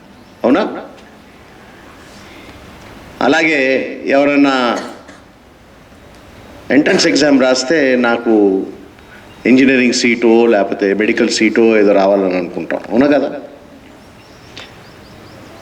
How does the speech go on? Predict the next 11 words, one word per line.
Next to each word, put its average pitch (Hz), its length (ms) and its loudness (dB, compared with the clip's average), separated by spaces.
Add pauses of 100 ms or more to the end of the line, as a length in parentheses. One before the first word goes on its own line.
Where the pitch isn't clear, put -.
(120)
So 370 60 4
ఎప్పుడు 208 760 2
ఎవరికో 175 760 2
మనకి 143 760 0 (340)
ఏమనిపిస్తుందంటే, 139 840 0
మనకన్నా 175 680 2
పెద్దవాళ్ళు, 151 880 4
మనకన్నా 147 920 0 (880)
స్తోమత 156 540 0
ఉన్నాళ్ళు 123 440 2
మనకి, 139 720 0